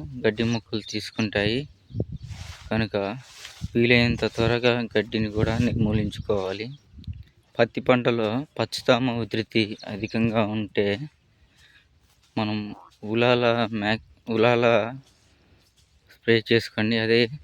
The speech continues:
ఎరుపులకైతే న్యూట్రియంట్స్‌కి మ్యాక్స్ని స్ప్రే చేయండి. ఉలాల, మ్యాక్స్ రెండు కలిపి కొట్టడం వల్ల పత్తి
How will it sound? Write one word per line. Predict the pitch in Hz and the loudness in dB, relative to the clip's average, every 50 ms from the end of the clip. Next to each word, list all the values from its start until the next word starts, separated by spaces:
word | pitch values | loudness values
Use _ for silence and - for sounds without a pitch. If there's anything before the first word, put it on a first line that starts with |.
| - - - - _ _ _ _ _ _ _ _ _ - - - 123 | -20 -20 -20 -20 _ _ _ _ _ _ _ _ _ -20 -2 2 2
ఎరుపులకైతే | 117 127 113 - 123 123 123 - - 120 117 110 - 110 107 107 113 139 139 - _ _ _ _ _ _ _ _ _ _ _ _ _ _ _ _ _ _ _ _ _ _ _ _ _ - | 4 4 2 0 -2 -2 0 0 0 0 0 0 0 0 0 0 -2 -4 -10 -14 _ _ _ _ _ _ _ _ _ _ _ _ _ _ _ _ _ _ _ _ _ _ _ _ _ 0
న్యూట్రియంట్స్‌కి | 117 120 117 - - 123 120 117 110 - - - 110 107 107 110 - - 117 | 2 2 2 0 0 0 0 0 -2 -4 -6 -4 -2 -2 0 -2 -2 0 0
మ్యాక్స్ని | 113 113 117 - - - 120 113 | 2 2 0 -2 -4 -8 -8 -4
స్ప్రే | - - 110 107 98 | 0 2 2 4 4
చేయండి. | 107 101 104 107 101 139 139 - _ _ - - _ _ _ - 110 | 2 2 2 0 -2 -4 -8 -10 _ _ -20 -20 _ _ _ -4 0
ఉలాల, | 110 117 113 120 123 123 127 123 120 | 2 2 2 2 2 0 0 0 2
మ్యాక్స్ | 117 113 110 - - 117 110 | 2 0 0 -2 -4 -2 0
రెండు | 113 117 113 110 - | 0 0 0 0 2
కలిపి | 117 110 107 110 104 113 | 0 0 0 -2 -4 -4
కొట్టడం | 104 - _ - - 110 | -4 -4 _ -6 -6 -6
వల్ల | 104 113 107 107 117 131 - _ _ _ - - _ - - | -4 -4 -6 -6 -8 -10 -14 _ _ _ -20 -20 _ -6 -2
పత్తి | 113 107 - - 131 | -2 -2 0 2 4